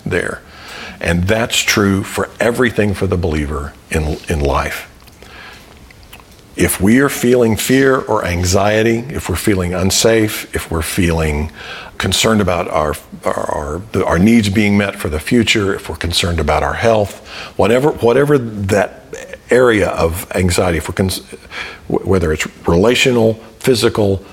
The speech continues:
monetary, uh, whatever, whatever it is, f-, fear and anxiety is a, f-, is an, is a sign,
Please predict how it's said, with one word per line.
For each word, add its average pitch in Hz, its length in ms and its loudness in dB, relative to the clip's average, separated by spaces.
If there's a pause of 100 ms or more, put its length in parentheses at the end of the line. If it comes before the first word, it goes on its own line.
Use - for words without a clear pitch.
(140)
monetary, 107 920 2 (380)
uh, - 420 -6 (240)
whatever, 131 400 4 (100)
whatever 120 540 2
it 95 80 2
is, 82 420 -2 (680)
f-, - 640 -10
fear 127 380 2
and 117 80 0
anxiety 90 680 0 (540)
is 92 760 -2 (500)
a, 82 640 0 (920)
f-, - 680 -8
is 90 180 2
an, 90 340 0 (180)
is - 140 0
a 80 60 0
sign, 135 640 0